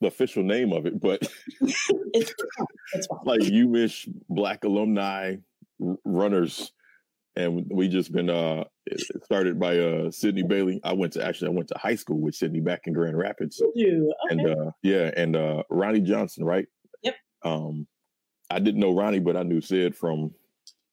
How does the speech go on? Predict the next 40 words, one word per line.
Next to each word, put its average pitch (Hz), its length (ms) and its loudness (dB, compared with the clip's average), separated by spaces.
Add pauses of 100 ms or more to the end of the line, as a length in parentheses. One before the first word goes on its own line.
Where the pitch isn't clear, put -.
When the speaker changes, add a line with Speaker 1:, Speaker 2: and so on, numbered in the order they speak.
(120)
Speaker 1:
teenage 90 480 0
years. 78 400 -2 (280)
His 95 140 0
Speaker 2:
Wow. 76 80 -2
Speaker 1:
dad 101 280 2
actually 85 260 0
was 78 140 0
my 80 240 -4
principal - 580 -4
in - 100 -4
high - 160 -6
school. - 340 -14 (160)
Speaker 2:
That's 320 240 2
crazy. 320 540 -2
Speaker 1:
Yeah. 170 240 2 (340)
Speaker 2:
Okay. 320 120 -6
Speaker 1:
So, 78 400 -2
um, 76 280 -6 (380)
but, 87 180 0
uh, 80 260 2
we've 90 160 2
been, 85 360 0
uh, 80 400 -4 (200)
encouraging 87 500 2
each 87 160 0
other 82 180 2
to 80 80 -4
be 82 160 2
healthy 98 400 0
and, 76 180 -2 (500)
um, 76 380 -4
start - 360 -2
with 87 360 -2
walking, 92 380 -2
just - 260 -2 (280)
walking 95 400 -2
or 90 60 2
running 104 280 0
fifty 120 280 -2
miles 113 460 -2